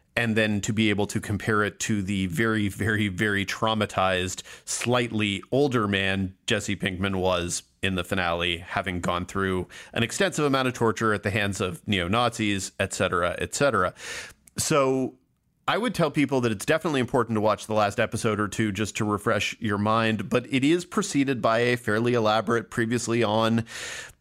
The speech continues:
Breaking Bad segment, and a lot of the things that you might not remember are spelled out within the movie. So I don't know that it's necessary. I think it, it would be helpful for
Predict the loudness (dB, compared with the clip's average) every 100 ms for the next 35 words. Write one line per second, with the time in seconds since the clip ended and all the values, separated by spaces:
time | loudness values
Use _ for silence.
0 | _ 0 0 2 2 4 4 4 0 -12
1 | -8 0 0 2 0 0 -2 -2 0 2
2 | 2 4 4 2 0 -2 2 2 2 0
3 | 0 2 2 2 2 0 -2 0 0 0
4 | 0 0 2 2 2 2 4 4 2 -2
5 | -20 -20 _ _ _ _ -18 -4 0 0
6 | -2 0 0 2 2 2 2 2 2 2
7 | 2 -2 -4 _ _ -4 0 2 0 -4
8 | -8 0 2 4 2 0 0 0 0 0
9 | 0 -2 0 2 2 2 -2 -2 2 2
10 | 2 0 0 0 0 0 0 0 -2 0
11 | -2 -2 -4 -4 -2 0 4 4 2